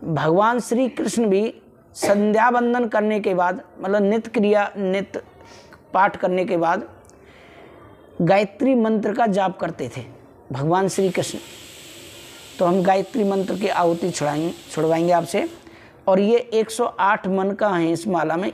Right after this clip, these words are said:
एक सौ आठ मन का ही क्यों होते हैं, ऐसा आपने कभी जाना? भाई, एक सौ आठ से ज़्यादा या कम क्यों नहीं होते हैं?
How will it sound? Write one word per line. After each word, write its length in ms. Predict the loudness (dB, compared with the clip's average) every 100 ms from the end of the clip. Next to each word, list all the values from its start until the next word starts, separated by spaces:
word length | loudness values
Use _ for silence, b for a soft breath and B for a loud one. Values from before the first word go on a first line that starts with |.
| 0
एक 200 | 0 2
सौ 100 | -2
आठ 400 | 2 2 2 0
मन 200 | -2 -2
का 160 | 0
ही 180 | 2 0
क्यों 260 | 0 0 2
होते 240 | 0 0
हैं, 120 | 0
ऐसा 360 | -2 0 0 -2 -8 B B -2
आपने 320 | 0 2 0
कभी 220 | 0 2
जाना? 300 | 2 0 -4 -10 B B B B
भाई, 100 | 0
एक 220 | 2 0
सौ 100 | 2
आठ 160 | 2 2
से 140 | 0
ज़्यादा 360 | 0 2 2 2
या 120 | 0
कम 240 | 0 -2 0
क्यों 120 | 0
नहीं 120 | 0
होते 240 | -2 -4
हैं? 120 | -10